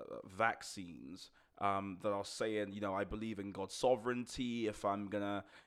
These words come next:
get the virus, then I'll get it, and God will heal me if he's meant to heal me." Well, that's a bit odd, of course, <laughs> because if we do what's called a reductio ad absurdum and take that, uh,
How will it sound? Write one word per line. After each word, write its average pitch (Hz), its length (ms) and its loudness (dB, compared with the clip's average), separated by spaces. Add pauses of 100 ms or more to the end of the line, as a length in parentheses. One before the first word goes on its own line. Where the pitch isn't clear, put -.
get 107 240 2
the 104 60 -4
virus, 107 580 2
then 101 180 -2
I'll 95 140 0
get 107 240 2
it, 104 60 2
and 95 120 -2
God 98 180 0
will 92 140 -4
heal 104 280 -4
me 104 200 -2
if 95 80 -4
he's 92 160 -12
meant 98 180 -6
to 98 60 -10
heal 107 160 -2
me." 110 200 -4 (380)
Well, 113 120 6
that's 156 240 10
a 127 40 6
bit 117 220 6
odd, 98 320 2 (640)
of - 140 -8
course, - 500 -2
<laughs> - 40 -16
because 107 380 2 (300)
if - 240 -8
we 110 280 0 (520)
do 123 140 2
what's 113 160 8
called 104 160 0
a - 20 2
reductio 101 480 2
ad 101 60 6
absurdum 110 540 4 (300)
and 104 200 -6
take 127 420 0
that, 110 300 8 (240)
uh, 92 220 2